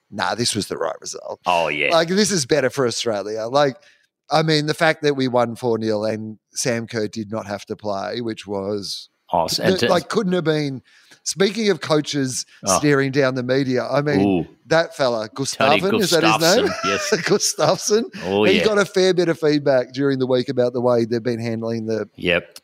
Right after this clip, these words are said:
Speaker 1: Sam Kerr injury. And I get that, because as someone who's not invested in the game in the way that others are, you know, Sam Kerr is, you know, like, women's soccer in Australia. And,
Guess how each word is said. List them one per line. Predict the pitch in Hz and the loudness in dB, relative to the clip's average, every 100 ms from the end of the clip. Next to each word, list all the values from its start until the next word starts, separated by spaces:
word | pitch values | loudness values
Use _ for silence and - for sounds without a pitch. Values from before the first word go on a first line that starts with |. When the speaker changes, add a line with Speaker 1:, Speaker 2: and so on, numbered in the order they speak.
| - | -2
Speaker 1:
Sam | - 147 135 | 2 2 2
Kerr | 131 135 120 | 2 2 2
injury. | 123 117 120 | 0 -2 -2
And | 131 | 0
I | 160 220 | 2 2
get | 151 143 156 | 2 0 2
that, | 123 110 | -2 -2
because | 127 139 120 - - - | -4 -2 -4 -8 -20 -8
as | 151 143 | -4 2
someone | 175 185 170 | 2 4 2
who's | 143 | 2
not | 143 135 | 0 -2
invested | 123 107 120 - 127 117 | -4 0 -2 -2 -4 -2
in | 113 | -2
the | 110 | -2
game | 101 113 113 101 _ _ _ _ _ _ _ _ - | -2 -2 -2 -4 _ _ _ _ _ _ _ _ -2
in | 143 | 0
the | 135 | 2
way | 123 123 | 2 2
that | 113 113 | 2 2
others | 135 135 110 | 2 2 -2
are, | 98 101 _ - _ - | -4 -6 _ -20 _ 0
you | 190 | 2
know, | 131 123 | 2 2
Sam | - 170 175 | 0 0 0
Kerr | 165 131 113 | 2 2 2
is, | 180 214 - - - _ | 2 0 -4 -8 -14 _
you | 131 | -4
know, | 120 113 107 107 - _ _ 139 | 0 0 0 -4 -14 _ _ -2
like, | 135 110 - | 0 0 -4
women's | 131 131 120 110 | 0 0 0 -2
soccer | 120 117 113 | -2 -2 -2
in | 110 | -4
Australia. | 104 - 110 107 107 | -4 -4 -4 -4 -4
And, | 113 113 | -4 -4